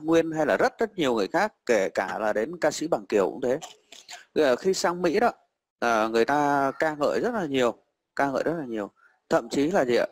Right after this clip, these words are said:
Thậm chí còn, ờ, chống cộng sản một cách nó, nó kịch liệt, đúng không ạ? Có những cái lời lẽ, ờ, nói rất là,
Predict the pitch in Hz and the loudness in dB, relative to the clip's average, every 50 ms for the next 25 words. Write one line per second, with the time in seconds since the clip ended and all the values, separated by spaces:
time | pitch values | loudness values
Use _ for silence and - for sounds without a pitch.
0 | - - 139 - - 135 143 165 190 - 156 127 113 110 110 104 104 101 95 98 | -2 -2 -2 -2 0 -2 -2 0 0 0 0 -2 -2 -2 0 0 0 -2 -4 -6
1 | 92 - - - - _ _ _ _ _ _ _ _ _ _ _ _ _ _ _ | -12 -16 -18 -20 -20 _ _ _ _ _ _ _ _ _ _ _ _ _ _ _
2 | _ _ - _ _ _ _ _ _ _ _ - _ _ _ _ _ _ _ _ | _ _ -20 _ _ _ _ _ _ _ _ -20 _ _ _ _ _ _ _ _
3 | _ _ _ _ - - 151 147 202 247 285 339 339 - - 151 - - - 113 | _ _ _ _ -2 -2 -2 -2 -2 -6 -10 -10 -6 -4 -4 -4 -4 -4 -6 -6
4 | 87 92 110 110 104 - 196 214 - - 107 107 117 131 156 170 170 160 156 151 | -6 -6 -10 -6 -4 -2 -4 -2 -2 -2 0 2 2 2 2 0 0 0 -2 -2
5 | 147 139 135 - - - 151 _ _ _ _ _ _ _ _ _ _ _ _ _ | -4 -4 -6 -6 -8 -10 -14 _ _ _ _ _ _ _ _ _ _ _ _ _
6 | _ - - - - - 180 - - 151 151 147 131 - - - _ _ _ - | _ -10 -6 -4 -2 -2 -2 0 2 2 2 2 0 -2 -10 -20 _ _ _ 0
7 | 147 165 196 180 120 - - - 135 127 143 185 202 - - 208 190 160 135 120 | 2 2 2 2 0 0 -2 -2 -2 -2 -2 -4 -8 -6 -4 0 2 4 4 4
8 | 117 110 110 101 113 - 202 220 214 _ _ - 127 127 120 120 117 107 104 113 | 4 2 2 0 0 -4 -6 -8 -10 _ _ -6 -4 -2 0 0 2 0 0 0
9 | 117 117 123 143 190 208 196 - - - - - 202 170 143 123 113 110 104 98 | 0 0 0 0 -2 -4 -4 -4 -6 -6 -4 -2 -2 0 0 0 0 0 -2 -4
10 | 101 | -6